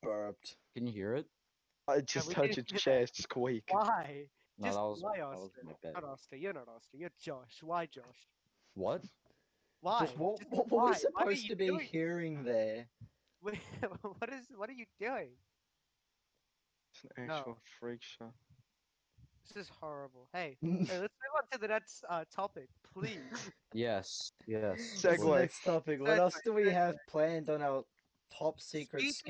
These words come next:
Speaker 1: schedule?
Speaker 4: speaking of movies, what's your favorite
Speaker 1: <laughs>
Speaker 4: movies?
Speaker 2: We've already done this. We've already done this
Speaker 4: No, we
Speaker 2: one.
Speaker 4: haven't. That's just not true. We
Speaker 3: Adam
Speaker 4: haven't.
Speaker 3: just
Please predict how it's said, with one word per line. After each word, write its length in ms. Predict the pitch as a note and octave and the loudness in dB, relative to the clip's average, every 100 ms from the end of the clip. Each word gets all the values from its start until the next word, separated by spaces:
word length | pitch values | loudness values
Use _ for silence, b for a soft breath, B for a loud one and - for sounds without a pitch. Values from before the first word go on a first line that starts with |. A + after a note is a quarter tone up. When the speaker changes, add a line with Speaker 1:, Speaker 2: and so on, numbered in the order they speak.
| C#3 | -2
Speaker 1:
schedule? 240 | A#3+ A3 G3 | -2 -6 -6
Speaker 4:
speaking 560 | - - D4 - A3+ A3 | -10 -10 -10 -8 -6 -4
of 100 | D#3 D#3 | -4 -6
movies, 540 | F3 A3 G#3+ D3+ C3 - | -2 -2 -4 -10 -12 -6
what's 280 | D#4 - - | -6 -2 0
your 100 | G#4+ | 0
favorite 440 | - G4+ G4 G4 - | 0 0 0 0 -4
Speaker 1:
<laughs> 60 | F4+ | -2
Speaker 4:
movies? 540 | F4+ E4 - A#3+ B3+ - | 0 -2 -8 -18 -10 0
Speaker 2:
We've 320 | - D3+ C3+ | 2 4 2
already 340 | C3+ B2+ A#2 | 2 2 0
done 360 | G2 G#2+ G#2+ G#2+ | -2 -2 0 0
this. 240 | G2 - A2 | -4 -6 -6
We've 160 | G#2 | -4
already 280 | A2 A2 G2 | -2 -2 -2
done 260 | F#2 F#2+ F#2 | -4 -4 -4
this 100 | F#2+ C#4+ | -2 0
Speaker 4:
No, 40 | |
we 80 | E4+ | 0
Speaker 2:
one. 80 | G#3+ | 0
Speaker 4:
haven't. 340 | D4 D#4 E3 - | 0 0 -4 -2
That's 200 | G3+ - | -4 -2
just 180 | B3 G#3+ | -6 0
not 160 | A3 - | 0 0
true. 260 | - A3 B2+ | -2 -2 6
We 60 | C#3 | 6
Speaker 3:
Adam 200 | D3+ D3 | 6 2
Speaker 4:
haven't. 160 | C#3 | 0
Speaker 3:
just 180 | D3 | -2